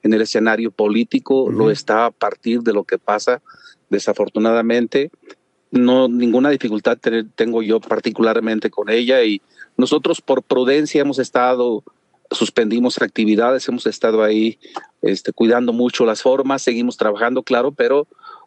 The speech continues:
Speaker 1: cuidando las formas y en algún momento que haya posibilidades y se den las circunstancias, claro que platicamos con ella, no tenemos ninguna dificultad, al contrario, ahí tenemos muchos amigos en Uruapan y queremos ver que Uruapan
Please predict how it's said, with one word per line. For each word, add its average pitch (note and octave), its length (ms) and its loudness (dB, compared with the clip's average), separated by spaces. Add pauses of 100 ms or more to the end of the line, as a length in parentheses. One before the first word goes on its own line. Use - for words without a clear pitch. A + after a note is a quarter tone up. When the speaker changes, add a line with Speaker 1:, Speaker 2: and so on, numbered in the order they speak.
Speaker 1:
cuidando A2+ 420 2
las G#2+ 140 0
formas G#3+ 380 0
y B2+ 100 2
en B2 100 0
algún B2+ 240 0
momento C#3 600 0 (420)
que G#2+ 400 2
haya B2 340 0
posibilidades B2+ 920 0
y B2 60 0
se B2 120 0
den B2 180 2
las C3+ 100 -4
circunstancias, D3 680 -2
claro - 260 -2
que A#2+ 100 -2
platicamos A#2 560 -4
con A2 180 -2
ella, C#3+ 200 2
no C3+ 120 -4
tenemos C3 440 -4 (460)
ninguna A2 480 2
dificultad, A2 680 -4
al C3 120 -4
contrario, A#2+ 640 -2 (420)
ahí A2 180 0
tenemos A#2+ 340 -2
muchos C3+ 380 -2
amigos A2+ 320 0
en G#2 100 0
Uruapan G#2+ 500 0
y F#2+ 60 -6
queremos G2+ 420 -4
ver G#2 200 0
que - 120 -6
Uruapan G#2 520 0